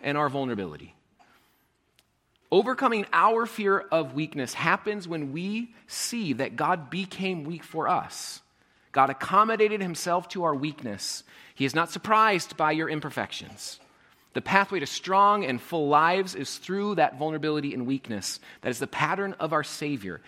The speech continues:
and it is an invitation for us today.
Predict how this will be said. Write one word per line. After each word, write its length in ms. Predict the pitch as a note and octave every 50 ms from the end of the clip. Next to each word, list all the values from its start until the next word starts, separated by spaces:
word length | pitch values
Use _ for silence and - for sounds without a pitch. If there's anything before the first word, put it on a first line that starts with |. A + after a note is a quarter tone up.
| - - -
and 100 | - B2+
it 100 | C#3 C#3+
is 120 | D3 B2 A#2
an 160 | G#2+ F#2+ -
invitation 720 | - D3+ F3 D#3+ F#3+ F#3 - E3+ E3 D3+ - - D#3+ D3 C3+
for 200 | - - A#2+ - -
us 360 | G2+ G#2 - - - - - - _ _ _ _ _ _ _ _ _
today. 360 | - - E2+ F#2+ - - -